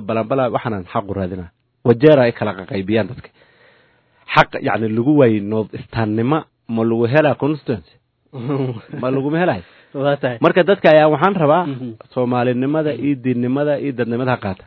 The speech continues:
Speaker 1: Hadda waxaan ku dhahay waqti dhiig intaas daatay waddankan. From nineteen sixty-three, yacni, ummaddan Soomaalida waa inta la xasuusto. Mees-, Kenyan kale dhiig kuma daadan. Dhiigga daadana maxaa waa dhiig Muslim.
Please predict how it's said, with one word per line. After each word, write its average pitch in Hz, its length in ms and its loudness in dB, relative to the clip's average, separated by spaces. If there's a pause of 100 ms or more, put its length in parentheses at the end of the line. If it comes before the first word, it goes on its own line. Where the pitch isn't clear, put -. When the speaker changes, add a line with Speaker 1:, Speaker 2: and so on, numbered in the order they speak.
Speaker 1:
Hadda - 200 0
waxaan 139 180 2
ku 147 60 -6
dhahay 123 220 -2
waqti - 360 -10 (380)
dhiig 147 240 0
intaas 135 300 -4 (100)
daatay 101 240 -6
waddankan. 110 400 -4 (1000)
From 117 200 2
nineteen 143 300 -2
sixty-three, 107 640 -2 (1120)
yacni, 113 320 -6
ummaddan 120 400 -4
Soomaalida 104 460 -4
waa 82 100 -12 (840)
inta 120 180 -4
la 98 60 -6
xasuusto. - 360 -18 (640)
Mees-, 123 220 0
Kenyan 120 480 0
kale 101 160 -4
dhiig 123 180 -2
kuma 107 140 -4
daadan. 92 260 -6
Dhiigga 131 220 2
daadana 120 260 0
maxaa 110 220 -4
waa 101 160 -6
dhiig 104 160 -6
Muslim. 90 240 -14